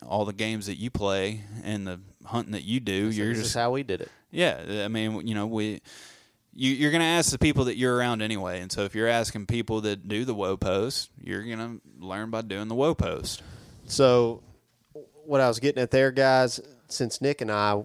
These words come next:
Speaker 2: we both didn't do this, we, this, we,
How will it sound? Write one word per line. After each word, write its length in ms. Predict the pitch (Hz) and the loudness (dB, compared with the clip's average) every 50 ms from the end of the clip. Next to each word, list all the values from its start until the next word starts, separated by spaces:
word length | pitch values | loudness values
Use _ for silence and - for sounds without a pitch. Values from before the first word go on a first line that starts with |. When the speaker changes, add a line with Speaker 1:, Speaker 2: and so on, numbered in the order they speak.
| - _ | -4 _
Speaker 2:
we 120 | 123 113 | -2 0
both 260 | 101 110 117 113 - | 2 4 2 2 2
didn't 240 | - 117 107 101 95 | 0 -2 -2 0 -2
do 140 | 113 113 110 | -2 -2 0
this, 260 | 104 104 95 - - | 0 -2 -4 -6 -8
we, 200 | 110 104 95 95 - - 120 117 - - - - 156 123 104 | -8 -8 -8 -10 -16 -20 -20 -20 -20 -20 -20 -20 -20 -14 -2
this, 280 | 104 113 113 - - - | 0 0 0 0 -4 -12
we, 280 | 131 117 110 110 104 | -6 -2 0 0 -2